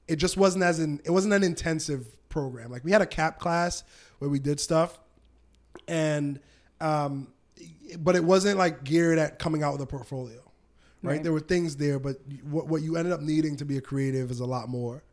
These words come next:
Speaker 2: Mm-hmm.
Speaker 1: Um, and all, I didn't have the, I didn't have enough drive. Like, I was kinda lazy. I was, like, playing poker t-, ten hours a day, um, worried about sports and basketball and whatnot.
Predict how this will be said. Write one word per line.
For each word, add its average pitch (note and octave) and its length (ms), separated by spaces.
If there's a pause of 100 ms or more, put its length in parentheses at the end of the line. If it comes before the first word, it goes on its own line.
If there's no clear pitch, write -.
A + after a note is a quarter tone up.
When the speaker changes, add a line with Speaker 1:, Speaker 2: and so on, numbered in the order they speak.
(140)
Speaker 2:
Mm-hmm. E3+ 340
Speaker 1:
Um, C3+ 540 (220)
and D3 500 (100)
all, D3+ 280
I D#3 80
didn't E3+ 160
have D3+ 320
the, C#3+ 160
I C#3 40
didn't E3+ 160
have E3+ 120
enough C#3+ 220
drive. B2 420 (340)
Like, C3+ 140
I D3+ 80
was C3+ 180
kinda C#3 200
lazy. B2+ 280
I C3 40
was, B2+ 80
like, B2 140
playing B2 200
poker B2 560 (500)
t-, - 120 (420)
ten C#3+ 200
hours B2+ 240
a B2+ 60
day, B2 440 (340)
um, B2 340
worried B2+ 220
about B2 240
sports B2 580
and A#2+ 80
basketball B2 560
and A#2+ 80
whatnot. B2 380